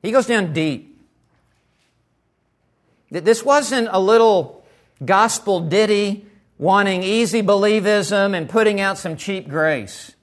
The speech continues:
This was a strong message.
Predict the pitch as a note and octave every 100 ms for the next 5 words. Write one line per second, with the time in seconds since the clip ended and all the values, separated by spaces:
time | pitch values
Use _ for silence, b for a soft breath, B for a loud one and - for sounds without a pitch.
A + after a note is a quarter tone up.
0 | _ _ _ _ _ C#3 F#3+ B3+ - -
1 | G3 G3 G3 F#3+ G3 - - _ _ _
2 | b b b b D#3 - - G#3+ C4 C4
3 | A3+ E3 - A2 D2+ - -